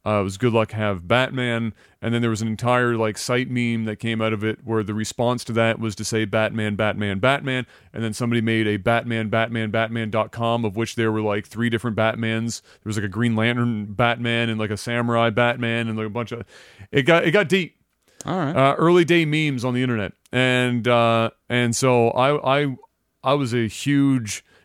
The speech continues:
Speaker 1: uh, GameSpot follower, uh, and Brad and, and, uh, Jeff and Ryan and, and others were that, that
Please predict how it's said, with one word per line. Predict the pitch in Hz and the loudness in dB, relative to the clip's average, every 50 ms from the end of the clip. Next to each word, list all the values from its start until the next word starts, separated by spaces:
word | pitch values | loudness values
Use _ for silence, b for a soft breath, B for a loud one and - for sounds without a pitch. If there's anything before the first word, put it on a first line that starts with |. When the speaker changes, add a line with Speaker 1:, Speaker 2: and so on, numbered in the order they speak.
| b - | b -6
Speaker 1:
uh, | 98 110 107 104 | -2 -2 0 0
GameSpot | 95 92 110 120 127 131 127 131 127 127 117 - _ _ _ _ _ _ _ _ _ - - - - 120 110 110 110 - - | -2 -2 0 0 2 2 0 0 -2 -4 -6 -8 _ _ _ _ _ _ _ _ _ -12 -10 -4 0 2 2 2 0 -2 -2
follower, | - 117 113 110 110 113 110 110 110 107 107 110 107 - - - | 0 0 2 2 2 2 2 2 2 2 2 0 -2 -4 -6 -6
uh, | 107 104 104 101 101 101 | -4 -2 -2 -2 -2 -2
and | 104 104 104 101 101 98 98 - - | -2 -2 -2 -2 -2 -4 -6 -8 -10
Brad | - 98 - 85 - 120 120 120 120 120 120 120 117 110 | -14 -16 -16 -10 -4 0 2 2 2 2 2 2 0 -2
and, | - 113 110 107 104 101 104 98 107 - - | -2 -2 -2 -2 -2 -2 -4 -6 -10 -10 -8
and, | 104 104 101 98 98 95 90 b b b b b b b b b - | -6 -4 -4 -2 -4 -4 -6 b b b b b b b b b -6
uh, | - 92 92 92 90 | -4 -2 -2 -2 -2
Jeff | 90 95 120 120 120 120 113 - - - - - | -2 0 2 4 4 2 2 0 -6 -14 -12 -8
and | 107 101 98 95 92 95 | -6 -6 -6 -6 -2 0
Ryan | 113 120 123 123 120 120 117 117 117 117 | 0 2 2 2 0 0 -2 -2 -4 -4
and, | 98 104 107 107 104 101 101 98 - | -4 -4 -4 -4 -2 -4 -4 -6 -6
and | - 107 107 110 | -6 -4 -2 0
others | 113 113 117 117 107 95 | 0 0 0 0 -2 -2
were | 113 113 110 104 | -2 -2 0 0
that, | 104 110 104 - | 0 -2 0 0
that | 113 113 | 0 -2